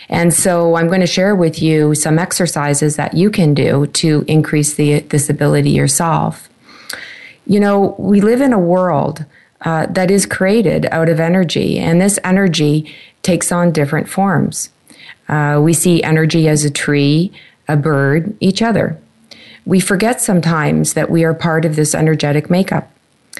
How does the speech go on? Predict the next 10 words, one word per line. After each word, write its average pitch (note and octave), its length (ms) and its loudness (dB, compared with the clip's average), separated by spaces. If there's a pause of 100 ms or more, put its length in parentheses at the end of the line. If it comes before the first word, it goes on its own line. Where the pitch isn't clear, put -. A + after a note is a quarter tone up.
(340)
Animals F3 480 2
and D3+ 160 0
plants E3 440 -4
regularly E3 600 0
sense D3+ 360 -4
the D3+ 140 0
energy D3+ 380 0
change D3 400 0
around C#3 380 2
them. D#3+ 280 -2